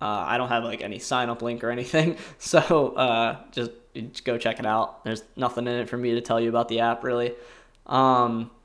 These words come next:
but yeah, like, I, I love books. I love self-help books on there. I love, you know, some books that are just generally things that just pop up because they're recommended, and it's like, "Hey, eh,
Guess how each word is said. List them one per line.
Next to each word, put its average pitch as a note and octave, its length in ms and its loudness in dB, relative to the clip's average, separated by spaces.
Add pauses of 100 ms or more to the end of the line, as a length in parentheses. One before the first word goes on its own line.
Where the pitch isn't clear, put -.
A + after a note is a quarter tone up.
(380)
but E3 100 6
yeah, E3 160 12
like, B2 320 2
I, C#3+ 340 6
I C3+ 120 6
love C#3+ 360 8
books. C#3+ 320 6
I B2+ 40 8
love C3 200 6
self-help C3+ 480 4
books C3 240 2
on B2+ 140 -2
there. B2+ 480 0
I B2 120 2
love, A#2+ 720 4 (280)
you C#3+ 160 -2
know, A#2+ 500 0 (720)
some C3+ 500 2
books C3 260 4
that B2 140 4
are A#2+ 100 2
just A#2 300 -8 (180)
generally C3 440 4
things C3 320 -2
that A#2 80 0
just - 180 -10
pop B2 280 4
up C3+ 220 6
because B2 360 -2
they're A#2+ 160 2
recommended, A#2+ 580 2
and C3+ 140 -4
it's G2+ 160 -8
like, G#2 140 -4
"Hey, F3+ 260 2
eh, C#3 240 -2